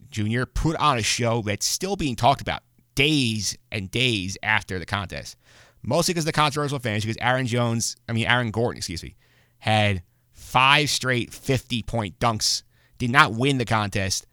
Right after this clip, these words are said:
Derek Jones ends up taking the trophy. Did Aaron Gordon get host? He sure did. But I think they saved the dunk contest, those two, because we got a refreshing look back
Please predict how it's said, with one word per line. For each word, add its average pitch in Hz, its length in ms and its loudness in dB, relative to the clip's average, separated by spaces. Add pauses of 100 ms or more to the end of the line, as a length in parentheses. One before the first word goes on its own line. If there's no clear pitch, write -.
(260)
Derek 123 260 2
Jones 117 400 0
ends 104 160 -4
up 101 80 -4
taking 101 300 -4
the 80 60 -6
trophy. 98 540 -4 (720)
Did 156 140 0
Aaron 165 300 4
Gordon 160 280 -2
get 151 140 0
host? 151 380 0 (420)
He - 120 -6
sure 214 200 4
did. 147 240 0 (840)
But 127 160 4
I 147 80 2
think 202 160 0
they 151 120 2
saved 131 200 4
the 101 40 -8
dunk 113 180 -4
contest, 80 340 -8
those 78 160 -10
two, 53 220 -14 (220)
because 98 560 -4 (440)
we 127 240 -2
got 147 420 2
a 101 400 -2 (280)
refreshing 143 800 -2
look 107 260 -4
back 110 480 -2